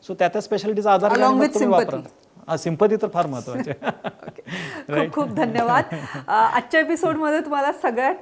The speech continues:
Speaker 2: छान कुठली माहिती वाटली याबद्दल आम्हाला कमेंट्समध्ये नक्की कळवा आणि तुमच्या प्रश्न, तुमचे, तुमच्या मनातले प्रश्न आम्हाला नक्की कळवा, म्हणजे पुढच्या एपिसोडमध्ये आम्ही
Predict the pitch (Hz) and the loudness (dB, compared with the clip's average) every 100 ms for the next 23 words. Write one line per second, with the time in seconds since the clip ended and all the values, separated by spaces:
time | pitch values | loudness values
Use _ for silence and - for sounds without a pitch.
0 | - - 302 240 220 240 269 247 285 294 | -12 0 4 4 2 -4 -4 -2 -2 -2
1 | 254 262 247 247 254 233 214 240 233 233 | 0 2 0 0 0 0 0 -2 0 -2
2 | 233 233 226 254 247 226 226 220 277 269 | -2 -4 -6 -8 -8 -6 -6 -6 -8 -4
3 | 220 202 220 - - 226 233 277 311 302 | -4 -2 -4 -4 -6 -4 -6 -8 -10 -8
4 | 247 220 302 294 254 240 233 220 220 233 | -8 -4 -4 -2 -4 -6 -10 -12 -10 -10
5 | 214 247 233 - 233 226 285 247 233 240 | -6 -6 -6 -8 -4 -2 0 -2 -2 -4
6 | 220 220 220 202 208 208 202 208 240 208 | -6 -8 -8 -8 -8 -10 -12 -14 -10 -8
7 | 185 220 - - - 220 240 240 220 277 | -8 -12 -18 -20 -16 -12 -8 -6 -2 -2
8 | 262 247 247 208 220 220 202 | -2 -4 -4 -4 -4 -4 -6